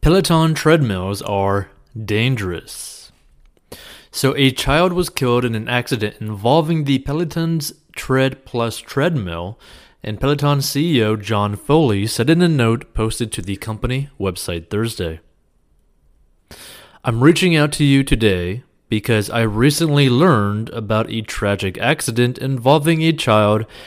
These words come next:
and the Tread Plus, resulting in, unthinkably, a death,"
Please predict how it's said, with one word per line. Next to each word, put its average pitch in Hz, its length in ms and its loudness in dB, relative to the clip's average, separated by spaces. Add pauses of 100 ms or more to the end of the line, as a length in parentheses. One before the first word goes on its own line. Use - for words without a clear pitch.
(140)
and 113 260 -4
the 110 160 0
Tread 95 540 -4
Plus, 135 560 -2 (340)
resulting 147 640 2
in, 127 420 -2 (180)
unthinkably, 123 1000 0 (180)
a 104 160 -6
death," 104 500 -2